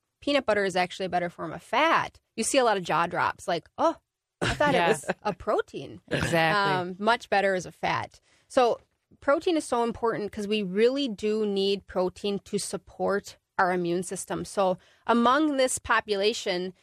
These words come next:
Speaker 1: they're often malnourished. You know, sure, they're eating, but they're eating kind of quick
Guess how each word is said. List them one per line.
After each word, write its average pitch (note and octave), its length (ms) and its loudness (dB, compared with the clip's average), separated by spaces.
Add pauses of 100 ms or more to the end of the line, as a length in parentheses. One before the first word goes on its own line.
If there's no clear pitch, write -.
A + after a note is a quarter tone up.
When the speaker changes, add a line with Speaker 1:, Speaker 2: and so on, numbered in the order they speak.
(200)
Speaker 1:
they're A3 460 4 (120)
often A3+ 420 0
malnourished. G#3+ 800 0
You A3+ 100 -6
know, A3 100 0
sure, C4+ 480 4
they're A3+ 260 2
eating, F#3+ 600 -2 (100)
but A#3 180 2 (100)
they're A3+ 200 2
eating B3 420 0
kind A#3 220 -2
of G3 100 -2 (340)
quick - 260 0